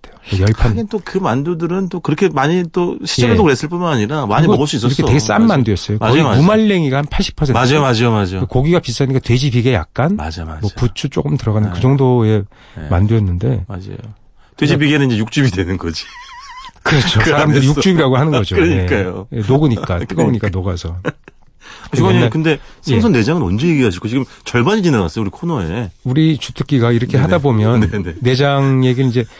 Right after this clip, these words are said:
Speaker 1: 생선 배 가르다 보면 그래서 다음 시간에 만나고 흔히 그러는 게.
Speaker 2: <laughs> 자, 내장 요리 어떻게 되십니까, 주방장님은?
Speaker 1: 아니, 그, 야,
Speaker 2: 네.
Speaker 1: 내장 먹는 생각하니까 겨울에
Speaker 2: 네네.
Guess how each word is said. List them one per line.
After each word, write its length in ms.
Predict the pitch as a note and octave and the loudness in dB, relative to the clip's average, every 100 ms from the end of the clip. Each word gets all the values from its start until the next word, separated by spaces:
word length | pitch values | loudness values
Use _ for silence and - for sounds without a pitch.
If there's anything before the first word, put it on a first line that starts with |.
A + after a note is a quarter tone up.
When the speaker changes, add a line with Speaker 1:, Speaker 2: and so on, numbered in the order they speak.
| - | -20
Speaker 1:
생선 360 | - F#3 F#3 F3+ | -2 2 2 2
배 160 | G#2 A#2 | 2 2
가르다 340 | D3 C#3 C3+ | 2 2 2
보면 360 | B2+ C3 D#3 G#3 - | 2 2 2 0 0
그래서 180 | C3 A#2 | -2 0
다음 220 | B2 E3 | 2 2
시간에 260 | - E3 D3 | 2 2 2
만나고 380 | A#2 A#2+ A#2+ | 2 2 2
흔히 160 | B2+ G3 | 2 2
그러는 260 | D3 B2 A2+ - | 2 2 0 0
게. 100 | A2+ - - - - | -4 -4 -14 -14 -12
Speaker 2:
<laughs> 440 | - - - - - | -12 -12 -12 -10 -2
자, 140 | F3 | 0
내장 320 | D3+ F3 A3+ | 2 2 2
요리 120 | A3 D3+ | 2 0
어떻게 180 | D#3+ A3+ | 2 2
되십니까, 380 | F#3 F3+ C3+ | 2 2 2
주방장님은? 580 | G#2+ A#2+ A#2+ G#2 F2 D#2+ C#2+ _ _ _ - | 2 0 0 0 -2 -4 -10 _ _ _ -10
Speaker 1:
아니, 220 | A#2+ A#2 | -4 -2
그, 120 | B2 A#2+ - C3 | 0 -4 -8 -10
야, 120 | - | -4
Speaker 2:
네. 80 | F#2 | 0
Speaker 1:
내장 720 | G#2 E3 E3 E3 D#3+ D#3 D3 | 2 2 2 0 -2 -4 -2
먹는 280 | A#2 A#2+ A#2+ | 0 2 0
생각하니까 520 | A2 C#3 B2+ G#2 - - | -2 -2 -2 -2 -6 -4
겨울에 600 | F2+ B2 C#3 G#2 F2+ G2 | 0 2 2 0 0 0
Speaker 2:
네네. 440 | G#2+ F#2+ F2+ | 0 0 -2